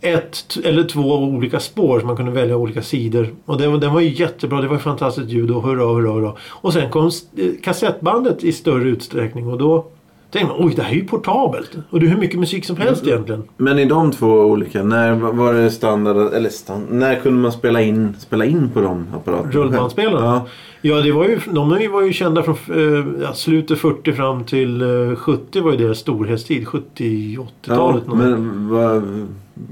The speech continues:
Speaker 2: var det fler, var det vanligare att man hade inspelningsfunktionen inte,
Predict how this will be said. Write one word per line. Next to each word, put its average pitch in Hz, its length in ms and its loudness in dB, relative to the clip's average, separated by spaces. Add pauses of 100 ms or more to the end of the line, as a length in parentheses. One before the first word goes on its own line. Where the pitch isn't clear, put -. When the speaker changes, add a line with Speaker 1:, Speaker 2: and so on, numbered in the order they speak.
(120)
Speaker 2:
var 117 120 2
det 117 60 4
fler, 139 440 2
var 120 140 2
det 120 60 2
vanligare 127 400 4
att 113 100 -4
man 113 120 0
hade 120 240 2
inspelningsfunktionen 101 1000 -2
inte, 110 40 0